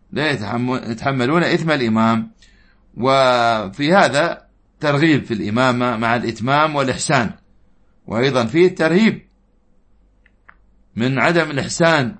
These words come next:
وإتمام الصلاة والإحسان فيها، وإن لم يتم فلهم التمام وعليه الإثم، وعليه الإثم، فعليه وحده الإثم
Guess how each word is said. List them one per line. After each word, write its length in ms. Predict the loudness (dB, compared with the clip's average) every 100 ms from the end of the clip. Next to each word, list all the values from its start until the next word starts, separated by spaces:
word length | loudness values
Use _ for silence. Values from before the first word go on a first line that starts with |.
| -10
وإتمام 600 | -6 -4 -2 0 2 2
الصلاة 600 | 0 0 2 2 0 -14 _ _ _ _
والإحسان 460 | -12 -10 -2 0 0
فيها، 500 | 2 2 0 -4 -12 _ _ -8
وإن 240 | -4 0 0
لم 160 | 0
يتم 420 | 0 0 0 0
فلهم 380 | 2 2 2 0
التمام 500 | -4 -4 0 0 0
وعليه 500 | 2 2 4 4 4
الإثم، 380 | 2 0 -2 -4 -10 _ _ _ _ -10
وعليه 840 | -4 -2 -2 0 2 2 2 -6 _ _ _ -6
الإثم، 480 | -2 2 4 2 -2 -14 _ -20 _
فعليه 480 | -4 -2 2 4 4
وحده 480 | 4 4 2 0 0
الإثم 460 | 0 -2 -2 -4